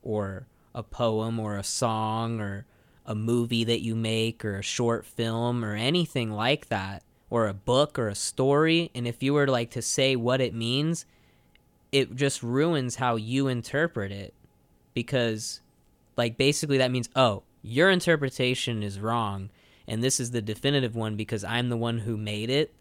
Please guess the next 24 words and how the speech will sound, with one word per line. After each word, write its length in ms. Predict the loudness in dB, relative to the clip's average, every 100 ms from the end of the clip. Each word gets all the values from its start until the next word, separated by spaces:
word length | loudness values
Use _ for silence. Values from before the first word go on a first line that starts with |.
| _ _ _ _ _ _
And 80 | -4
it's 140 | 0
like, 280 | 0 0 -4 -20 _ _
I 140 | -6 -6
c-, 120 | -12
I 300 | -12 -10 -4
don't 160 | -2 0
like 200 | -2 0
the 100 | 0
idea 320 | 0 0 0
of 100 | 0
that. 160 | -2 -6
It, 100 | -8
it, 180 | -8 -6
like, 160 | -4 -6
it 140 | -8
cheapens 560 | -8 -6 -4 -4 -4 -6
it, 180 | -8 -10
because 220 | -8 -6
it's 160 | -6 -4
like, 240 | -4 -2
you 60 | -4
know, 120 | -4
every, 480 | -4 -4 -2 -2 -4